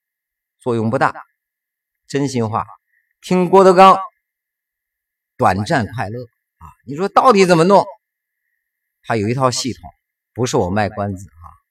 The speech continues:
后边慢慢跟大家分享和碰撞。我说的也不一定是对的哈，就像上集我说的，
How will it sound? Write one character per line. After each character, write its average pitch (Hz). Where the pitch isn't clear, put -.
后 135
边 131
慢 131
慢 113
跟 107
大 101
家 95
分 120
享 90
和 82
碰 95
撞。 -
我 101
说 131
的 117
也 98
不 113
一 117
定 110
是 107
对 101
的 73
哈， 87
就 104
像 107
上 101
集 92
我 87
说 90
的， 80